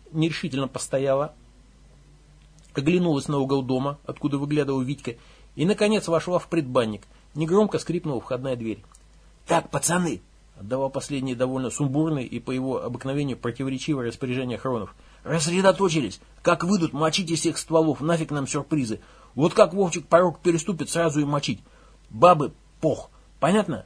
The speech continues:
На Инессу овцу эту тупорылую внимания не обращать, с ней как получится, так получится! Лещ, двигай к пацанам с фланга с командующим, с Катькой как получится, лучше живой, конечно, а этих,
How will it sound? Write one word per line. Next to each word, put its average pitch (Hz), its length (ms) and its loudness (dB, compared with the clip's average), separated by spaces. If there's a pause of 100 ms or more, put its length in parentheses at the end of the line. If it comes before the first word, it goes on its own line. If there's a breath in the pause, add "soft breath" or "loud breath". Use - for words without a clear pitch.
(100)
На 156 180 2
Инессу 180 340 2
овцу 156 280 0
эту 139 120 -8
тупорылую 143 560 2
внимания 156 440 0
не 151 100 0
обращать, 151 520 -2
с - 60 -4
ней 165 160 0
как 156 200 -2 (640)
получится, 139 560 0 (240 soft breath)
так 135 160 -2
получится! 135 480 -2 (180)
Лещ, 175 400 2 (120)
двигай 165 340 -2
к - 80 -12
пацанам 160 440 0
с - 60 -10
фланга 151 380 0
с - 60 -10
командующим, 139 640 -4 (280 soft breath)
с - 100 -12
Катькой 170 360 0
как 156 200 -6
получится, 156 540 2
лучше 156 260 -4
живой, 170 300 2
конечно, 139 480 -4 (300 loud breath)
а 143 140 0
этих, 147 240 -2